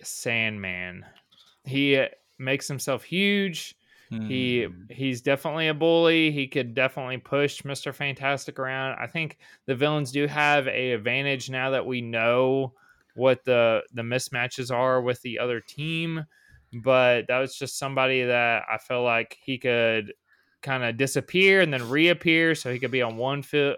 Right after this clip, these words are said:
Speaker 1: uh, one side and then the wind take him over to the other side of the court, make himself huge. That was the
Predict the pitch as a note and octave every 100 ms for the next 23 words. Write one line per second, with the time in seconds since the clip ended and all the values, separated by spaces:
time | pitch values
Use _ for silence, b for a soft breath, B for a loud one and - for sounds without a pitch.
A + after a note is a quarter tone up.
0 | B2+ B2 B2 C#3 - C3+ C3+ C3+ B2 A#2
1 | A2+ A#2 B2+ B2+ C3 B2+ B2 A#2 - A#2
2 | B2 - G#2+ - A#2+ A#2 A2+ G2 F2+ -
3 | E3 F#3 - - b b b _ A2 -
4 | A2 - G#2 - E3 E3 D#3 C#3 - -
5 | - A#2+ A2 A2+ G#2+ G#2+ A#2 A2+ A2 G#2